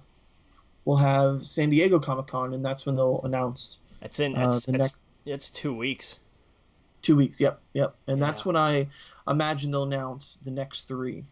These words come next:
Speaker 1: which is gonna be, they've hinted it's gonna be, um, Submariner and whoever the other two are in his little pack.
Speaker 2: Hang on.
Speaker 1: So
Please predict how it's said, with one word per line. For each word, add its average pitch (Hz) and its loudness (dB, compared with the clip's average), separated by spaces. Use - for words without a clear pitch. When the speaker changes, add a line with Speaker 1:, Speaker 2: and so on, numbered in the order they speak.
Speaker 1:
which 131 -6
is 127 -6
gonna 127 -2
be, 127 2
they've 156 6
hinted 196 4
it's 156 2
gonna 160 0
be, 139 2
um, 127 -2
Submariner 151 2
and 135 2
whoever 143 4
the 135 2
other 127 0
two - -6
are - -4
in 135 2
his 127 -2
little 117 -2
pack. - -8
Speaker 2:
Hang 147 -2
on. 131 0
Speaker 1:
So 127 2